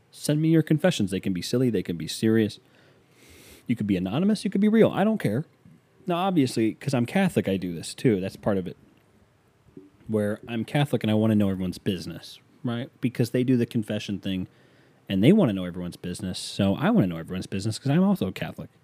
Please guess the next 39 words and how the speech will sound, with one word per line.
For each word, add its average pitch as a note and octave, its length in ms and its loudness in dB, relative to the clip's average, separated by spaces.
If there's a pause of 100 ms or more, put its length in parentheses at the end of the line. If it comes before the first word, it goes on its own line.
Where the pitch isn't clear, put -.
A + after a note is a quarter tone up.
(680)
And A#2+ 80 -2
it's - 80 -8
a - 20 -18
Catholic B2 320 -4
thing. C3 140 2
I'm G#2+ 80 2
a A2 40 2
good B2+ 160 4
Catholic, F2+ 340 -6
though. F2+ 100 -6
I F2 40 -2
don't G2 140 0
go G#2+ 80 0
to F#2 60 0
church. - 420 -12
So A#2+ 80 6
here D#3 100 10
we D#3+ 60 10
go. B2 240 0
<clears throat> - 480 4
"I A#2+ 80 4
licked C3+ 260 4
my E3+ 140 2
girlfriend's C#3 560 2
feet - 460 0 (1400)
in A#2+ 140 8
her G#2 180 6
sleep, G#2 540 2
and G2 100 -4
I F2 80 0
never G2+ 400 2
told G#2+ 460 -2
her." - 320 -12 (1120)
That's D3+ 240 4
the C#3 100 -2
subject C3 500 -4
line. D2+ 220 -12 (1300)
You G2 120 0
understand? B2+ 540 2